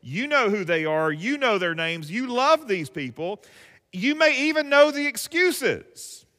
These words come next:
But there is a soul sickness at work in our hearts when we profess to follow Jesus, yet we avoid his church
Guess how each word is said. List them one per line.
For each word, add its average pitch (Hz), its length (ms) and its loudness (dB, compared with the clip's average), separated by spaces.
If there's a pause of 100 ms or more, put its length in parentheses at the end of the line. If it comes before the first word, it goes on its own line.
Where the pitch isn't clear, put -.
(880)
But 127 140 -10
there 151 160 -2
is 135 100 -6
a 131 60 -10
soul 185 320 -4
sickness 110 440 -10
at - 80 -16
work 117 280 -10
in 107 80 -14
our 98 80 -14
hearts - 640 -10 (580)
when 131 180 -10
we 135 120 -6
profess 135 460 -6
to 190 100 -14
follow 156 360 -4
Jesus, 120 600 -12 (280)
yet 123 240 -2
we 131 200 -4
avoid 147 500 -4
his 185 240 -8
church - 640 -10